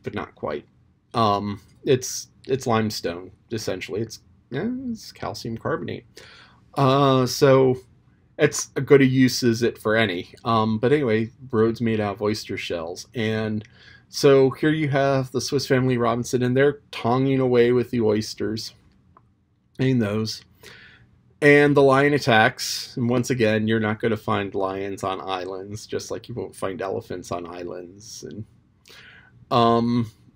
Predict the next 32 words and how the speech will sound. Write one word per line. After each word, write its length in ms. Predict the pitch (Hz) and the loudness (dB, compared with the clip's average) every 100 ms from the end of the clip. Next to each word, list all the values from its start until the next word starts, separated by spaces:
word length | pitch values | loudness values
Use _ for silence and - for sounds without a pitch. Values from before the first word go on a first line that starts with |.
| _ | _
but, 200 | 135 127 | 0 2
you 80 | 135 | 0
know, 200 | 120 120 | 0 2
they 180 | 120 120 | 2 2
find 340 | - 131 135 | 2 0 2
the 80 | 131 | 2
lion. 460 | 110 95 104 120 117 _ _ _ _ _ _ _ _ _ _ _ _ _ - | 2 0 -2 -6 -8 _ _ _ _ _ _ _ _ _ _ _ _ _ -6
They 120 | 143 | -2
fight 280 | 120 135 123 | 0 2 2
the 80 | 131 | 2
lion, 360 | 110 104 110 | 2 2 0
and 100 | 117 | -2
poor 220 | 110 127 117 | -2 -2 0
Juno 340 | 131 117 139 | 0 -2 -2
died. 460 | 131 92 85 95 110 _ _ _ _ _ _ _ _ _ _ - _ _ _ - | -2 -2 -2 -6 -12 _ _ _ _ _ _ _ _ _ _ -20 _ _ _ 2
And, 100 | 139 | 4
you 100 | 139 | 6
know, 100 | 143 | 4
it's 140 | 139 | 2
sad 340 | - 139 131 139 | 2 4 4 2
that 120 | 139 | 0
the 100 | 135 | 4
dog 320 | 127 127 127 | 4 4 4
died, 380 | 113 101 104 110 | 2 2 0 -2
but, 160 | 120 | -4
you 80 | 123 | 0
know, 160 | 117 113 | 0 0
the 100 | 113 | 0
dog 380 | 110 113 127 120 | 2 2 2 0
died 380 | 117 113 123 | 2 2 -2
saving 560 | - - 117 113 117 110 | -6 0 2 4 2 -2
them, 300 | 87 92 131 | -4 -6 -8